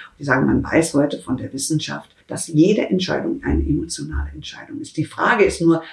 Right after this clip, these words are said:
wann ist deine Emotionalität so satt, dass du sagst, „Jetzt kann ich eine Entscheidung treffen.“ Und der andere braucht für diese satte Emotionalität Zahlen, Fakten et cetera,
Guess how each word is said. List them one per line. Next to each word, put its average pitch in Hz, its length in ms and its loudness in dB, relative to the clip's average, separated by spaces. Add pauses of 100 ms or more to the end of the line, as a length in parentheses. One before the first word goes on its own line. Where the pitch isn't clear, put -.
wann 220 240 2
ist 208 140 -4
deine 180 240 4
Emotionalität 156 880 0
so 254 300 4
satt, - 460 -2 (180)
dass 185 140 -2
du 185 80 -4
sagst, 175 260 0
„Jetzt 175 180 -2
kann 165 140 0
ich 165 60 0
eine 170 140 -4
Entscheidung 139 460 -2
treffen.“ - 360 -20 (120)
Und 170 120 2
der - 180 4
andere 220 300 2
braucht 175 420 0
für 185 80 0
diese 151 240 -2
satte 165 300 2
Emotionalität 156 880 -2
Zahlen, 147 560 -2
Fakten 170 480 -4
et 135 200 -6
cetera, 208 440 -4